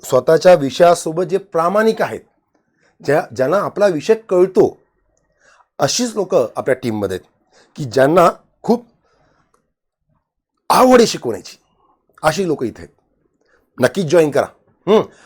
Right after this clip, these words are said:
आणि महत्त्वाचं म्हणजे तुम्ही बीएन अकॅडमीला एकदा येऊन भेट देऊन जा. इथं जो टीचर उपलब्ध असेल, तुम्हाला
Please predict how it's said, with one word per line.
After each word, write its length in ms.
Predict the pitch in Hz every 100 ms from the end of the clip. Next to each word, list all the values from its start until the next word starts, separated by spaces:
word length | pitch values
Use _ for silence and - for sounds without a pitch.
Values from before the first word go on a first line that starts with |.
| -
आणि 140 | 175
महत्त्वाचं 440 | 208 185 190 220 220
म्हणजे 260 | 196 156
तुम्ही 260 | 170 202 160
बीएन 200 | 123 214
अकॅडमीला 480 | 190 175 165 156 175
एकदा 160 | 156
येऊन 140 | 175 254 -
भेट 320 | 107 147 190
देऊन 160 | 160 123
जा. 120 | 95 - _ _ _ _
इथं 200 | 175 175
जो 80 | 233
टीचर 280 | 233 185 202
उपलब्ध 320 | 185 175 151
असेल, 320 | 143 165 123
तुम्हाला 240 | 139 165